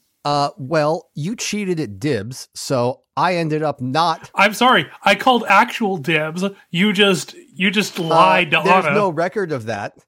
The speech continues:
Speaker 1: There is no record of that. Whereas I have a written, I have written receipts showing I called dibs uh, but I was denied. So I have ended up with episode twenty, Matsya Nyaya,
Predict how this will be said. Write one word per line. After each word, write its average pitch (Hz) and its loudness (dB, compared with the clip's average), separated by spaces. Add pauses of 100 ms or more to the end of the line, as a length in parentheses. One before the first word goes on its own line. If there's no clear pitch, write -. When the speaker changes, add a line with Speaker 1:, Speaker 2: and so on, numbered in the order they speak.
(280)
Speaker 1:
There 175 -2
is 156 -4
no 165 0
record 196 -4
of 120 -8
that. 107 -8 (320)
Whereas 151 0
I 180 2
have 147 0
a 139 -4 (220)
written, 190 -4
I 180 0
have 139 -2
written 196 -2
receipts 180 -4
showing 143 -2
I 143 -4
called 131 -4
dibs 123 -4 (560)
uh, 120 0
but 131 0
I 127 2
was 123 -2
denied. 120 -4
So 123 -4
I 131 -2
have 147 0
ended 123 0
up 113 -4
with 120 -2
episode 123 -6
twenty, 120 -2 (480)
Matsya 123 0 (100)
Nyaya, 120 0